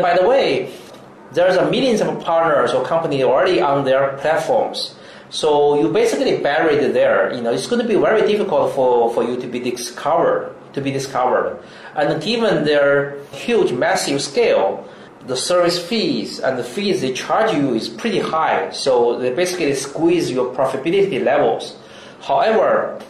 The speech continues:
given this huge amount of the, uh, you know, kind of, uh, internet populations, there's no one can dominate the, uh, entire, you know, population.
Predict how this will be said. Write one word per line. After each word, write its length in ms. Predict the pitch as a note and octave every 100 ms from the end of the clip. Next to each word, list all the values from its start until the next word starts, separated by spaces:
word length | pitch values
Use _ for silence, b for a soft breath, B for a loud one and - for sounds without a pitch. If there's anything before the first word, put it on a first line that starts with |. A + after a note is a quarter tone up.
| B B B B -
given 280 | G#3+ G#3+
this 340 | E3+ E3 - -
huge 560 | - - B3 A#3+ F3 -
amount 360 | B2 D#3+ F3+
of 160 | F3 -
the, 260 | C#3+ B2+ A#2
uh, 300 | G2+ F#2+ C#3+
you 60 |
know, 80 | A#2
kind 180 | G#2 B2+
of, 120 | A#2
uh, 180 | A2 G#2
internet 440 | E3 E3 E3 C3+ -
populations, 800 | C#3 C#3 D#3+ A3+ - - - - B B B B B B -
there's 220 | C#3+ F#3
no 220 | D#3 G3+
one 260 | B3+ G#3+ G3
can 260 | F#3 D#3+ D#3
dominate 680 | D#3 D3+ C#3 A2 G#2 - - B B B B -
the, 320 | B2+ A#2+ A#2
uh, 280 | A2 G#2+ A2
entire, 720 | A#2 - D3 C#3 C3 A#2 A2
you 80 | A#2
know, 160 | A2+ G#2+
population. 840 | - A3+ - D3+ - - - -